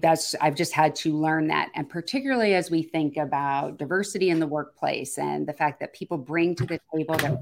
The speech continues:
own work experience, they might be first generation professional, they may, um, uh, be a neurodiverse learner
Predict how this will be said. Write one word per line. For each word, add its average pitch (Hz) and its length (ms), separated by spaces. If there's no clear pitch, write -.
own 185 200
work 175 240
experience, 175 720
they 135 120
might 135 180
be 143 80
first 170 380
generation 160 640
professional, 165 840
they 151 160
may, 151 560
um, 147 600
uh, - 260
be 170 100
a 156 60
neurodiverse 160 760
learner 180 460